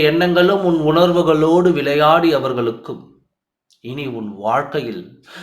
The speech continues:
ஒரு நாளும் வரப்போவதில்லை. மீண்டும் எந்த சூழ்நிலையில் இவர்கள் உன்னை தேடி வந்தால், ஒரு பொழுதும் அவர்களை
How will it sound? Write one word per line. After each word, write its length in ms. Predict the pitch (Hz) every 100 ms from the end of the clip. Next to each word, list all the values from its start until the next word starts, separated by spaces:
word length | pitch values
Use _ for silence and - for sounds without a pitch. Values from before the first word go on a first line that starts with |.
| 87 113
ஒரு 220 | 120 131
நாளும் 440 | 143 147 147 147 135
வரப்போவதில்லை. 840 | 104 117 - 107 98 92 - - - _ _ _ _ - 165 -
மீண்டும் 540 | 147 175 185 160 151 175 139
எந்த 260 | 156 190 170
சூழ்நிலையில் 720 | - 185 190 175 156 127 123 156 143
இவர்கள் 420 | 143 147 135 113 123 151 -
உன்னை 260 | 139 139 127 123
தேடி 340 | 135 156 151
வந்தால், 580 | 127 117 120 104 95 - - 135
ஒரு 240 | 117 131 127
பொழுதும் 500 | 135 131 131 120 - - _ _ _ _ _ _ _ _ _ _ -
அவர்களை 400 | 117 120 113 110